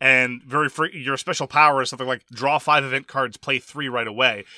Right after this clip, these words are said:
And it's not even like the other ones, "Play up to three." It's like, "No, no, no, you have to play three." <laughs> And so every time,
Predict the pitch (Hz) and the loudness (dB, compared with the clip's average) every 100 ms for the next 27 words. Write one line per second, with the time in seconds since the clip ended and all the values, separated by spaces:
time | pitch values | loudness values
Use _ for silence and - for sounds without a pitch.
0 | - - 147 143 160 160 - 190 175 156 | -12 -4 -4 -2 -2 -2 -2 -4 0 0
1 | 131 131 135 135 135 127 120 - 131 127 | 0 -2 2 0 2 0 -2 -2 -2 0
2 | 156 - 147 117 110 110 135 113 160 170 | -4 -4 -8 -8 -8 -6 -8 -4 0 0
3 | 143 113 - - 131 - 170 - 147 143 | 2 -2 -4 -18 -12 -2 -2 -2 -6 -2
4 | 127 - 143 110 107 - - 196 165 156 | -2 -2 -8 -8 -10 -8 -2 -2 -2 -4
5 | 143 | -4